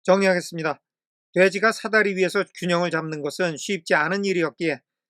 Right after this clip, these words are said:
스노우볼은 간신히 사다리에 올라 일을 시작했는데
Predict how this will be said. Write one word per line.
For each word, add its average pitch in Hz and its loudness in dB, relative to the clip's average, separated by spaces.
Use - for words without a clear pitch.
스노우볼은 196 0
간신히 202 -6
사다리에 190 2
올라 170 0
일을 165 -6
시작했는데 156 -4